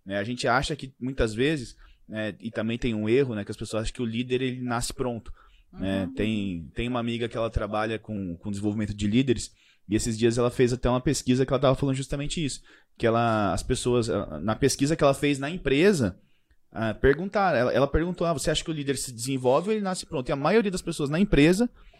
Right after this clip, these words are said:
Speaker 1: respondeu que eles acham que o líder é, é um negócio orgânico, nasce pronto.
Speaker 2: Uhum.
Speaker 1: E não, você desenvolve a liderança, né? Você, é, não é porque a pessoa tem uma característica de liderar um grupo que ela n-,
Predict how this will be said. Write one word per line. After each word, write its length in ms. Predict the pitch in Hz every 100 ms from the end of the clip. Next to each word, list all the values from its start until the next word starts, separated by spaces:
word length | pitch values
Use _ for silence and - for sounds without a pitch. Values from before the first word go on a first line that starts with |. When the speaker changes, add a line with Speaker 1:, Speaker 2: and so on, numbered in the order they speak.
| -
Speaker 1:
respondeu 500 | 165 - 190 156 147
que 80 | 190
eles 120 | 170
acham 180 | 170 -
que 60 |
o 20 | 185
líder 500 | 165 165 185 190 190
é, 420 | 156 170 175 151
é 60 | 143
um 40 |
negócio 440 | 170 170 170 - 180
orgânico, 800 | 180 160 180 170 180 180 151 139
nasce 280 | 139 - 175
pronto. 400 | 175 160 147 -
Speaker 2:
Uhum. 260 | 220 233 202
Speaker 1:
E 40 | 226
não, 240 | 330 202
você 180 | 120 -
desenvolve 560 | 123 156 208 180 208 151
a 40 |
liderança, 520 | 117 107 101 90 - - - _ -
né? 200 | 92 95
Você, 260 | 87 95 104
é, 120 | 135
não 120 | 113
é 20 | 147
porque 260 | 233 220 208
a 60 | -
pessoa 300 | 151 143 -
tem 140 | 127
uma 140 | 123 117
característica 1000 | 131 143 147 - 135 117 113 113 -
de 100 | 110 113
liderar 540 | 117 113 110 107 104
um 100 | 113
grupo 300 | 131 113 -
que 120 | -
ela 140 | 190 202
n-, 280 | 185 175